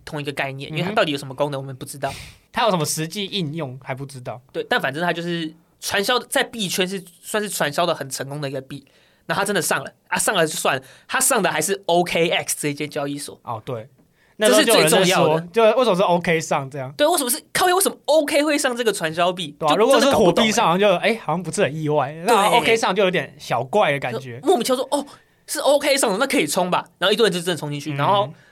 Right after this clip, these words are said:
Speaker 1: 那时候刚上线的时候，诶，有些人在，我有看到，我看到最低价是零点一抄到的，然后他喷到六块。然后反-，
Speaker 2: 哦。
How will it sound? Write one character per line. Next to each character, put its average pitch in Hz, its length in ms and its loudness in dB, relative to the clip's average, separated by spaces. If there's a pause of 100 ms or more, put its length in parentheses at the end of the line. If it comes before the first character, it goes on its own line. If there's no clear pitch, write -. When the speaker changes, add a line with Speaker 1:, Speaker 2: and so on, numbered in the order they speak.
(100)
Speaker 1:
那 233 100 0
时 226 120 -2
候 208 140 4
刚 196 180 -2
上 185 240 -4
线 170 200 -2
的 143 80 -4
时 139 160 -8
候， 143 320 0 (400)
诶， 143 460 2
有 151 180 4
些 196 220 2
人 147 140 2
在， 143 540 0 (260)
我 170 100 0
有 180 60 2
看 196 140 -2
到， 196 220 2
我 - 80 0
看 262 140 -2
到 247 100 0
最 226 220 0
低 170 180 -8
价 151 240 -2
是 160 160 -4
零 147 260 -6
点 151 220 -2
一 143 160 -12
抄 139 240 -10
到 131 160 -8
的， - 80 -20 (340)
然 165 140 0
后 - 20 -2
他 202 120 0
喷 180 180 -2
到 170 80 2
六 156 180 2
块。 - 240 -6 (1120)
然 151 100 -2
后 190 80 2
反-， 160 160 0
Speaker 2:
哦。 165 60 -16